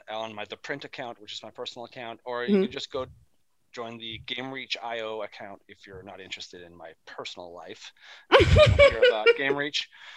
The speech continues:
Speaker 1: Uh, it's not super active, but I try to post a few times a week, just a few updates on what's happening on the site, if and when something's happening on the site.
Speaker 2: Mm-hmm.
Speaker 1: Um, and, um, I think that's probably the best.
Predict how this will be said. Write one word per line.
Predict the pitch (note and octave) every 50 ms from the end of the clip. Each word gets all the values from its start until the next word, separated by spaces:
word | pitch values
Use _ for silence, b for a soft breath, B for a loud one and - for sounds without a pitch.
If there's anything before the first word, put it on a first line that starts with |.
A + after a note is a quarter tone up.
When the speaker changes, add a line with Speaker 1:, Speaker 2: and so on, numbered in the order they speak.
| B B B -
Speaker 1:
Uh, | - C#3+ C3+ C#3 C#3 C#3+ C#3 C3
it's | F#3 G3 -
not | C#4 A#3+
super | - - F3 - G3+ F#3
active, | F3+ - - G3 F#3+ F3+ -
but | F3 E3
I | D#3 D#3 - _ _ -
try | - E3+ D#3+
to | D3 C3+
post | - - C3+ B2+ - - - - - - _ _ _ -
a | A#2+
few | - - C3+
times | - D3 B2 A#2+ -
a | B2+
week, | B2+ B2+ B2+ - - - - _ b b b b b b -
just | - C3 - - - _ _ -
a | - _ -
few | - B2+
updates | B2 A#2 - C3 A#2+ A2 -
on | A#2+
what's | A#2+ A#2 -
happening | - A#2+ A#2 - B2 A#2+ A#2
on | A#2 A2+
the | G#2
site, | - C3+ B2+ B2+ - _ _ _ _ _ _ _ _
if | A#2+ B2 - - - _ _ _ - -
and | A#2+ A#2+ A#2+ A2 _ -
when | A2+ A2+ A2+ A#2+
something's | - - A2 G#2+ - A#2+ B2 -
happening | - A#2+ - C3+ C3 C3+
on | C3 C3+
the |
site. | - E3+ D#3 D#3+
Speaker 2:
Mm-hmm. | F#3 F#3+ F#3 E3+ F3 F#3+ G#3+ A3 - - D#3
Speaker 1:
Um, | D3+ D#3 D3+ D3+ D3+ D3 C#3+ _ _ _ _ _ _ _ _ -
and, | D3+ D3 D3 C#3+ C#3+ C#3+
um, | C#3+ C#3 C#3 C3+ C#3 C3+ - _ _ _ _ _ _ _ _ _ _ -
I | -
think | - - -
that's | - - -
probably | - - A#2+ A2 A#2 A#2
the | G2 G2 -
best. | A2 A#2 D#3 F3 - - - - - - -